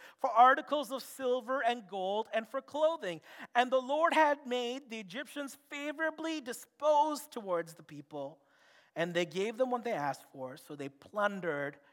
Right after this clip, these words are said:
the Egyptians. You see, they didn't leave Egypt empty-handed. They left Egypt with gold and silver and new clothes. And this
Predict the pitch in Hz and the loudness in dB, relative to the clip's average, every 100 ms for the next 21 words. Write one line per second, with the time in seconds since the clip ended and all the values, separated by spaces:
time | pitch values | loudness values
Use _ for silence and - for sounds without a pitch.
0 | _ _ 135 143 135 185 - 131 - 180 | _ _ -12 -12 -12 -14 -14 -18 -14 -14
1 | - 208 175 202 233 185 170 - - 160 | -14 -4 -2 -2 -4 -4 -8 -12 -12 -10
2 | 160 147 - 147 147 - 123 - 180 220 | -8 -10 -8 -10 -10 -14 -20 -12 -8 -8
3 | 120 - - _ _ _ _ _ _ - | -10 -16 -20 _ _ _ _ _ _ -6
4 | 196 165 - - 170 147 143 131 143 160 | 0 0 -2 -10 -8 -8 -10 -12 -4 -2
5 | 143 135 - 127 135 - 170 147 135 123 | -2 -4 -12 -16 -14 -6 -2 -2 -4 -12
6 | - 127 120 120 - 165 110 - - - | -12 -16 -14 -14 -8 -8 -8 -14 -20 -20
7 | _ _ _ _ _ - _ _ 147 143 | _ _ _ _ _ -20 _ _ -12 0
8 | 151 208 - | 6 6 4